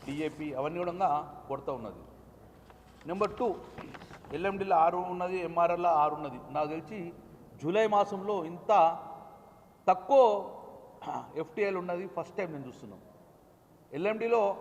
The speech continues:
ఆరు టీఎంసీలు ఉన్నది ఇప్పుడు, అందులో రెండున్నర టీఎంసీ డెడ్ పోతుంది. మిడ్ మానేర్లో ఆరు టీఎంసీలు ఉన్నది. మరి ఈ ఆరు టీఎంసీలకి జూలై మాసాలు ఉంటే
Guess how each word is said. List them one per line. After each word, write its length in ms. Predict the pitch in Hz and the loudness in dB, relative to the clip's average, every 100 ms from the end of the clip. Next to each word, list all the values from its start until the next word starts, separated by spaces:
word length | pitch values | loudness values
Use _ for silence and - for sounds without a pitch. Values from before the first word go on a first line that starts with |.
| - - 135 180 | -8 2 8 10
ఆరు 160 | 233 - | 10 6
టీఎంసీలు 360 | 214 185 - 175 | -2 -4 -6 -10
ఉన్నది 160 | 131 98 | -10 -12
ఇప్పుడు, 160 | - - - | -16 -20 -12
అందులో 160 | 151 175 | -6 -6
రెండున్నర 360 | 165 185 180 175 175 | -4 -6 -4 -6 -6
టీఎంసీ 260 | 175 180 165 | -8 -8 -6
డెడ్ 180 | 143 147 147 120 | -6 -6 -12 -10
పోతుంది. 360 | 135 123 113 98 - - - - - - 151 | -8 -6 -8 -10 -18 -20 -20 -20 -20 -10 -4
మిడ్ 160 | 165 233 | 4 6
మానేర్లో 380 | 233 233 214 226 165 | 8 6 2 2 6
ఆరు 140 | 175 185 180 | 6 4 -4
టీఎంసీలు 340 | 170 170 165 | -6 -8 -10
ఉన్నది. 200 | 127 98 - - - - - - _ _ _ _ _ _ - | -10 -12 -16 -20 -20 -20 -20 -20 _ _ _ _ _ _ -10
మరి 120 | 220 202 | -6 2
ఈ 40 | 196 | 6
ఆరు 140 | 220 220 | 6 4
టీఎంసీలకి 560 | 254 247 - 240 202 240 233 151 | -4 -6 -8 -10 -8 -8 -6 -4
జూలై 220 | 180 226 226 | 0 2 4
మాసాలు 280 | 226 220 175 | 4 2 -2
ఉంటే 180 | 180 | -2